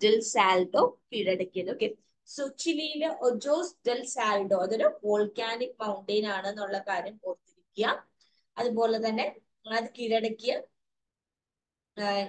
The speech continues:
ഇന്ത്യക്കാരൻ അല്ലെങ്കിൽ മലയാളി തന്നെ നമുക്ക് പറയാം, ഇന്ത്യക്കാരൻ അല്ലെങ്കിൽ മലയാളിയാണ് ഷെയ്ഖ് ഹസൻ ഖാൻ. ഷെയ്ഖ് ഹസൻ ഖാൻ.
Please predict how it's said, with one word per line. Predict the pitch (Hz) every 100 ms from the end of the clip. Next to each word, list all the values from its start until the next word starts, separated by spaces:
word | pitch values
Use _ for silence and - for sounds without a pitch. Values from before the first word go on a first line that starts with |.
| 208
ഇന്ത്യക്കാരൻ | 233 214 - 277 - 208
അല്ലെങ്കിൽ | 196 196 202 226 -
മലയാളി | 254 240 240 247
തന്നെ | 277 233 214
നമുക്ക് | 202 190
പറയാം, | 190
ഇന്ത്യക്കാരൻ | 196 196 196 202
അല്ലെങ്കിൽ | 208 - 453
മലയാളിയാണ് | - 208 196 185 190 185 180 605 _ - - _
ഷെയ്ഖ് | - - 285 254 202 - _ _ _ _ _ _ -
ഹസൻ | 208 196 208 277 - - _ _ _ _ _ _ _ _ _ _ _ -
ഖാൻ. | 285 185 - _ _
ഷെയ്ഖ് | - - 214 226 - - -
ഹസൻ | 185 180 - - _ _ -
ഖാൻ. | 202